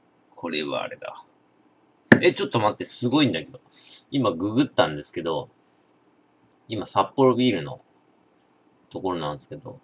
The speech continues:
エーデルピルス、かっこ樽生。えー、ファインアロマホップを三倍使用した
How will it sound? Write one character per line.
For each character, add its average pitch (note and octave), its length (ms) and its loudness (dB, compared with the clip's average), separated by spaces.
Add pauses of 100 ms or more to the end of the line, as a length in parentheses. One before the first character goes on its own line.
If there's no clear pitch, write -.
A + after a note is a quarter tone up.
(120)
エ A#2+ 140 4
ー - 20 4
デ C3+ 80 4
ル B2 160 2
ピ B2 120 4
ル F2 60 0
ス、 - 240 -10
か A#2 140 2
っ - 80 -6
こ - 180 -6
樽 G#2+ 300 -2
生。 F#2 340 0 (520)
え G#2 140 2
ー、 G2+ 40 4
フ - 60 -12
ァ E3 260 6
イ E3+ 40 -2
ン - 100 -4
ア C3+ 80 6
ロ C#3+ 80 4
マ C#3 120 2
ホ C#3 160 0
ッ - 40 -4
プ - 220 -8
を B2+ 100 -2
三 B2+ 340 2
倍 A#2+ 200 4
使 - 220 -6
用 G2 160 -2
し - 160 -8
た F#2 240 2